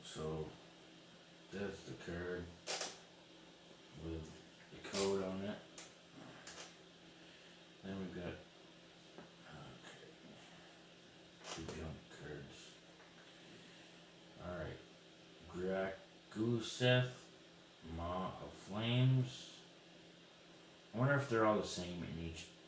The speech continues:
pack, 'cause it doesn't have a deck list. All right, there's that one. Chandra's Flame Wave.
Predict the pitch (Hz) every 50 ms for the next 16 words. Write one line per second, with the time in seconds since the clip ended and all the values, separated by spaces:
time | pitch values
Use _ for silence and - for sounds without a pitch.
0 | - - - - 156 156 156 - - - - - - - - - 90 85 87 90
1 | 95 107 104 98 92 87 95 95 92 90 87 85 87 92 - - - - 131 131
2 | - - - - - - - - - - - - - - - - - - - -
3 | - - - - - - - - - - - - - - - - - - - -
4 | - - - - - - 78 - - - - - - - - - - - - -
5 | - - 190 190 - 80 78 - - - - 87 87 95 98 - - - - -
6 | - - - - - - - - - - - - - - - - - - - -
7 | - - - - - - - - - 90 90 92 92 85 90 85 82 - - -
8 | 90 90 92 90 90 90 85 87 87 92 101 117 120